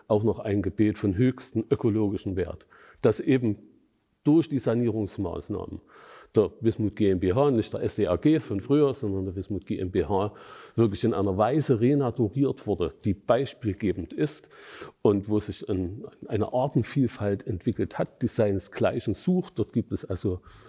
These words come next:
Dutzende, mehrere Dutzend Arten, die akut vom Aussterben bedroht sind in Sachsen und die auch von Gesetzesseite her besonders geschützt sind. Das würde dort natürlich angegriffen werden müssen durch diese massiven Eingriffe.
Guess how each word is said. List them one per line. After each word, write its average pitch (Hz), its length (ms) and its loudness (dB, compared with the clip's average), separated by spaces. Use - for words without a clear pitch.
Dutzende, 110 460 2
mehrere 131 520 2
Dutzend - 460 -6
Arten, 113 400 0
die - 260 0
akut - 520 -4
vom - 240 0
Aussterben 175 440 0
bedroht - 320 -8
sind 180 280 -6
in 147 140 4
Sachsen - 560 -6
und 131 260 2
die 123 160 4
auch 107 360 -2
von 107 360 -2
Gesetzesseite 107 720 -2
her 104 180 -4
besonders 104 460 -2
geschützt - 400 -4
sind. 123 240 2
Das - 240 0
würde 113 260 2
dort 117 220 -4
natürlich 101 460 -2
angegriffen 101 640 -4
werden 95 320 -2
müssen 131 320 2
durch 117 160 -2
diese 113 180 -2
massiven 107 460 -6
Eingriffe. 101 640 0